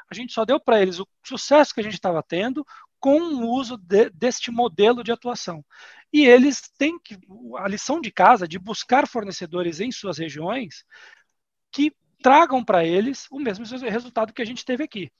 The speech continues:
Só que não adianta buscar essa solução sem antes envolver o, o, fazer aquele pré-trabalho que a gente teve, de envolvimento dos stakeholders. Aliás, até falou,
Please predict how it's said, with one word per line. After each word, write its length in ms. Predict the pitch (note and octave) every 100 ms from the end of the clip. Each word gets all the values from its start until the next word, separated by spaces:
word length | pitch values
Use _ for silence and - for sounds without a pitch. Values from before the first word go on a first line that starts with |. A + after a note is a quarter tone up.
| _
Só 140 | -
que 140 | C#4+ D4+
não 220 | D4 F4
adianta 800 | F#4+ A3+ A3+ C4+ C#4 F#3 C#3 D3
buscar 680 | D3+ G#3 - - - A#3 C#4
essa 180 | G3 E3
solução 560 | - D#3 C#3+ A#3 C4+ - _
sem 300 | - - C#4+
antes 200 | G3 G#3+
envolver 540 | A#3 A#3+ B3+ E3 F3+ G3+
o, 120 | A3+ _ _ _
o, 220 | A#3+ C#4 A3+
fazer 240 | A#3+ G3+ C4+
aquele 280 | - A#3 - _ -
pré-trabalho 580 | G#3+ A3+ A3 F3 F#3 A3
que 100 | G3
a 20 |
gente 200 | A#3 -
teve, 300 | D4+ F3 B2 _ _ _
de 120 | F3
envolvimento 540 | F3 F3 G3+ F3+ G#3+ F#3+
dos 140 | F3+
stakeholders. 720 | - A3+ A3 G3+ A#3+ C#3+ - _
Aliás, 340 | A#3 D4+ G3 C#3+
até 220 | C#3+ G3
falou, 360 | B3 B3+ C#4